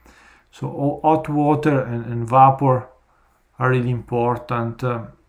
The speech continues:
The heat, uh, that is accompanied with fluids, uh, renders also unstable some of the minerals, uh,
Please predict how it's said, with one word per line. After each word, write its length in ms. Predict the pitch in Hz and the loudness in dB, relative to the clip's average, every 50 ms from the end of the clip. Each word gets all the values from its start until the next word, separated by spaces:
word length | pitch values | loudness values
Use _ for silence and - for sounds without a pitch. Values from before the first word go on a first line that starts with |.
| _ _ _ _ _ _ _ _ - | _ _ _ _ _ _ _ _ -10
The 340 | 120 123 123 120 127 127 120 | -8 -8 -4 -2 -2 -2 -2
heat, 420 | - - 139 139 139 135 135 - | -2 2 4 4 4 4 2 -4
uh, 240 | 123 123 120 117 113 - | -12 -12 -12 -16 -16 -10
that 200 | 139 123 117 117 | -8 -8 -6 -6
is 140 | 123 113 117 | -8 -8 -8
accompanied 720 | 123 117 - - 131 131 127 - 139 131 120 117 120 117 | -8 -10 -6 -4 -2 -2 -2 0 -2 -2 -2 -2 -2 -4
with 220 | 113 113 120 117 - | -4 -4 -4 -6 -6
fluids, 580 | - - - 127 131 131 127 120 117 - - | -14 -10 -6 -2 0 0 -2 -2 -4 -8 -8
uh, 140 | 135 123 107 - _ _ - - _ _ _ _ _ _ _ _ _ - | -6 -6 -8 -10 _ _ -20 -20 _ _ _ _ _ _ _ _ _ -6
renders 520 | 120 123 131 131 131 127 123 120 - - | -2 0 2 2 2 2 0 -2 -4 -4
also 300 | 131 123 117 - - 135 131 | -6 -6 -6 -6 -10 -12 -8
unstable 880 | 131 127 127 120 - - - - 127 123 123 117 113 120 120 117 110 | -4 -4 -4 -6 -8 -12 -6 -4 -2 -2 -2 -2 -2 -2 -2 -2 -4
some 260 | 104 - - 123 120 120 | -6 -8 -8 -6 -6 -6
of 80 | 117 | -6
the 60 | 113 | -6
minerals, 720 | 113 113 123 123 123 117 117 117 110 104 98 - - - 127 | -6 -4 -4 -4 -4 -4 -4 -4 -4 -6 -8 -14 -14 -12 -12
uh, 460 | 120 - - - 120 117 113 120 | -12 -12 -12 -14 -14 -12 -12 -16